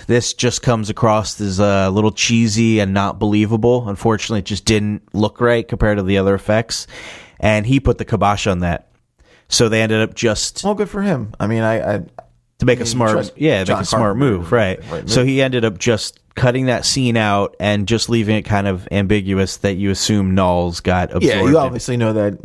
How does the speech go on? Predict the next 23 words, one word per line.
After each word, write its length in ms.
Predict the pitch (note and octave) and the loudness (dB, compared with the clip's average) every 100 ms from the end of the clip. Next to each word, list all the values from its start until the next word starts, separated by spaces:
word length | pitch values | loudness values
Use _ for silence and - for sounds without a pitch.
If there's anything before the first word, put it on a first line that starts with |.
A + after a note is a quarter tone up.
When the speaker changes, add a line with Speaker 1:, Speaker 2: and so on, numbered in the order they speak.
| - | -10
Speaker 2:
he 100 | - | -8
probably 340 | - A2 F2 G#2+ | -2 -2 -2 -4
died. 320 | F#2+ F#2+ A#2 | -4 -4 -6
So 160 | - | -8
Speaker 1:
right, 480 | - C3+ B2+ G#2 E2+ _ | 0 4 4 2 -4 _
but 140 | - - | -4 0
I 100 | C3 | 2
would, 220 | E3+ D3+ | 0 0
I 120 | A#2+ | 0
would 120 | D3 | 0
love 260 | D3 B2 A#2+ | 2 0 0
to 60 | A2+ | -6
see 220 | - A#2 | -2 -2
some 180 | - G#2 | 0 0
behind 320 | F#2 G2+ F#2+ | 0 0 0
the 40 | |
scenes 260 | F#2 G2 F#2 | -2 -2 -2
footage 320 | - G2+ E2+ | -2 -2 -2
of 100 | E2+ | -2
what 140 | F2 E2+ | -2 0
that 160 | F2+ | 0
looked 220 | F2+ F#2 | 0 -2
like. 340 | E2 - - | -4 -6 -8